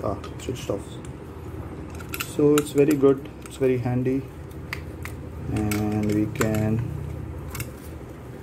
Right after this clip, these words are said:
put this in the case and you can travel it. It's very light, guys, it's very, really light.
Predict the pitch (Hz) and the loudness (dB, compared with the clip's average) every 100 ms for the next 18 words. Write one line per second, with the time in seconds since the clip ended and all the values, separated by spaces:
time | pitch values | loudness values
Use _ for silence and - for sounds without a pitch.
0 | - - - 120 - 123 123 117 117 113 | -12 -8 -4 -4 2 2 6 4 4 0
1 | - 123 120 123 123 - - 135 120 113 | 0 6 8 8 4 -4 -8 -4 0 2
2 | 113 113 117 117 - - 113 110 107 - | 2 2 2 2 -2 4 6 6 2 0
3 | - 123 135 117 110 110 107 104 110 101 | 0 2 6 6 4 4 2 2 0 -4
4 | - 113 113 110 113 107 101 98 95 | -2 2 4 4 2 2 0 -2 -4